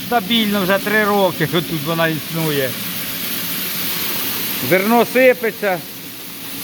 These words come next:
Двадцять літрів должно піти препарата. Це просто надіжно. А то дивилися на ті протравителі,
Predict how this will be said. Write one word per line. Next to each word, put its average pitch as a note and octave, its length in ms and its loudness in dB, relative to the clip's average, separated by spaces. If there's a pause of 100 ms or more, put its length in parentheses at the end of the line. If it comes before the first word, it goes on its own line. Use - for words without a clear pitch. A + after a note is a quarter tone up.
(180)
Двадцять G3 500 4
літрів G3+ 420 2 (880)
должно E3+ 300 2
піти F#3+ 440 4 (1500)
препарата. E3+ 840 4 (1300)
Це A#3 160 8
просто A#3+ 500 4
надіжно. D3+ 680 -2 (840)
А - 80 0
то G3 120 2
дивилися G#3 500 6
на G3+ 120 2
ті F#3 120 -6
протравителі, G#3+ 920 0